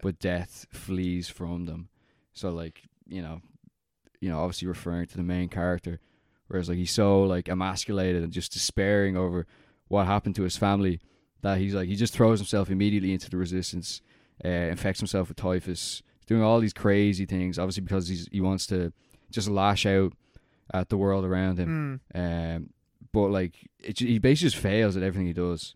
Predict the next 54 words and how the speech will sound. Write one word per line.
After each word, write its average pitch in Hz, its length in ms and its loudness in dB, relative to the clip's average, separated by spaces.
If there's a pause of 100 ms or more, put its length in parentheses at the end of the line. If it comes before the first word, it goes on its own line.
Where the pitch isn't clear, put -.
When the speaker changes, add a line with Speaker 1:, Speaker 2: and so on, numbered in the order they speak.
Speaker 2:
Yeah. 147 200 2
Speaker 1:
Like, 123 80 2
nothing 110 260 2
works. 95 480 -2
Speaker 2:
Yeah, 147 100 0
nothing 139 300 0
works. 135 300 -2
Speaker 1:
Yeah. 95 260 2
Speaker 2:
It's 156 100 -2
all 147 140 4
futile. 139 600 0
Speaker 1:
<laughs> - 120 -20
It, - 300 -2
yeah, 131 60 4
it's - 160 0
just - 100 0
Speaker 2:
Like, 156 160 8
yeah, 180 120 8
everything 180 280 8
you 165 140 10
do, 165 140 10
Speaker 1:
so 165 40 10
Speaker 2:
man, 160 200 10
it 156 220 4
Speaker 1:
depressing. - 600 0
Speaker 2:
Yeah, 160 160 6
it's 147 80 2
like 151 100 2
nothing 185 320 6
you 185 140 8
would, 170 200 4
not 208 240 4
like 190 360 4
you 185 200 6
are 180 120 8
just 156 180 0
one 165 180 4
person. 151 400 6
You 151 120 2
can't 165 280 0
change 151 500 -2
the 143 80 -6
past, 147 340 2
nor 147 180 4
can 147 140 -4
you 147 100 2
make 139 180 0
a 131 60 -2
major 135 300 0
difference 139 320 -2
on 135 140 -4
this 131 180 -4
war 131 260 2
or 127 420 -2